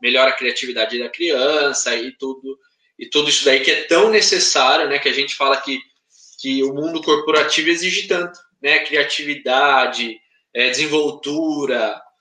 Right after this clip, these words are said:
ou são um monte, um monte de questões que tão colocadas aí pro, pra,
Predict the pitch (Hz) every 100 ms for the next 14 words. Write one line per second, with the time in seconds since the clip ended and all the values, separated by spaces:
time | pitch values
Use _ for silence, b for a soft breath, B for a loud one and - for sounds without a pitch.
0 | b b 135 143 175 170 202 220 - -
1 | 160 151 208 220 175 180 185 _ - 156
2 | - - 160 208 - 180 165 165 156 135
3 | 160 143 - 147 160 151 139 139 135 139
4 | 127 - 131 120 110